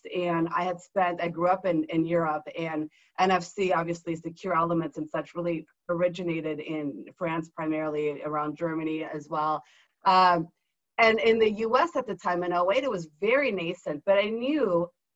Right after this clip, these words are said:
uh, because of my time having spent in India, uh, I knew how well the mobile would change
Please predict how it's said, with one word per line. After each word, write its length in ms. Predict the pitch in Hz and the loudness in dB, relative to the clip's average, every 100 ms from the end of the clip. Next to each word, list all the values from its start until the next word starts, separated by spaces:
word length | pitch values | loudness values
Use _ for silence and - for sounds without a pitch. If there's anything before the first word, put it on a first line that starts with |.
| _ _ - | _ _ -2
uh, 140 | 180 | 0
because 580 | 170 208 - - 269 294 | 0 -8 -12 0 0 0
of 120 | 269 | -4
my 160 | 220 185 | -2 -4
time 400 | - - 175 170 | -2 0 0 0
having 260 | 170 156 | -4 -6
spent 380 | 165 - 160 165 | -8 -8 -8 -6
in 100 | 160 | -8
India, 640 | 143 190 185 143 - 143 170 _ _ _ _ | -6 -6 -6 -8 -8 -8 -10 _ _ _ _
uh, 160 | 185 185 | 2 4
I 140 | 196 202 | 2 2
knew 540 | 202 214 247 269 240 - | 0 -4 -2 -2 -4 -6
how 360 | 208 196 202 208 | 4 6 6 2
well 640 | - 165 180 180 170 160 156 - | -8 0 2 4 4 2 -4 -4
the 440 | 160 156 156 151 _ _ | -2 0 -2 -4 _ _
mobile 600 | 170 175 185 165 151 151 | -2 2 4 6 6 4
would 160 | 156 151 _ | 0 -8 _
change 460 | - 190 156 147 | -8 -6 -6 -8